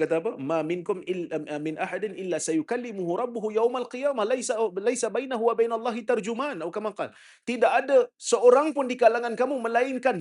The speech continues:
Tuhan akan bercakap dengan dia di hari kiamat. Tak ada jurubahasa. Tuhan akan tanya direct je.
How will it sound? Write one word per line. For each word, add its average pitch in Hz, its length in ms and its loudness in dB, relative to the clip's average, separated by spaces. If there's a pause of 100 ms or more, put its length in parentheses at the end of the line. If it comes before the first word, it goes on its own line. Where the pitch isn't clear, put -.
Tuhan 240 360 -4
akan 226 160 0
bercakap 226 400 -2
dengan 180 240 -2
dia 165 80 0
di 151 80 0
hari 139 240 0
kiamat. 120 320 -6 (240)
Tak - 240 -2
ada 233 80 4
jurubahasa. 151 560 2
Tuhan 226 240 -4
akan 233 160 -4
tanya 247 240 -4
direct 247 320 -2
je. 170 60 -10